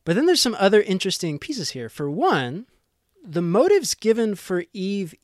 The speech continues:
eating the fruit aren't intrinsically bad. So chapter three, verse six says, "When the woman saw that the fruit of the tree was good for food and pleasing to the eye,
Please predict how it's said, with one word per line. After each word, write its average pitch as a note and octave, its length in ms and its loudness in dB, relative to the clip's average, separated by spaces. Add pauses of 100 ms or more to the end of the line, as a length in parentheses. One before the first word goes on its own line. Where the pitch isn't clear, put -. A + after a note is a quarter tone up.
eating F#3+ 420 -4
the B2 80 -8
fruit G#3 440 -6 (400)
aren't D#4+ 320 -8
intrinsically A3 720 -6 (180)
bad. E3+ 500 -10 (300)
So D#3+ 300 -4 (340)
chapter A#3+ 340 -4
three, G#3 240 -4
verse E3 240 -4
six - 220 -6
says, C3 200 -8
"When C#3+ 140 -6
the C3+ 80 -8
woman A3+ 260 -4
saw F#3 280 2
that E3 140 -4
the C#3 60 -12
fruit F#3 240 -4
of D3+ 100 -8
the C#3+ 60 -8
tree D#3 240 -6
was C3+ 200 -6
good E3+ 180 -4
for E3+ 140 -12
food D3 300 -8
and B2+ 160 -16
pleasing D#3+ 320 -4
to D3 100 -10
the B2 100 -12
eye, C3 300 -10